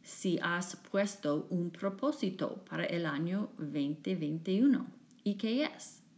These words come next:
Si estés dispuesto a compartirlo conmigo, por favor, escríbeme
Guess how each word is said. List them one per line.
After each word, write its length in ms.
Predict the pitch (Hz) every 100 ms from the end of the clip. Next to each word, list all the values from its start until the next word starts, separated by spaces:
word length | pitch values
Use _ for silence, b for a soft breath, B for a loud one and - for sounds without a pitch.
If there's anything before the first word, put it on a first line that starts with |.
| - - - - - _ - - - B B B B B
Si 280 | - - 196
estés 580 | 185 - - 220 269 -
dispuesto 920 | 285 - - 302 277 - - 160 160 -
a 180 | 175
compartirlo 1000 | - 190 190 190 175 165 277 294 208 160
conmigo, 680 | 165 160 180 220 156 147 165 B B B B
por 140 | 214
favor, 580 | 233 320 - 160 180 240
escríbeme 1080 | - 180 - - 180 190 240 214 156 233 262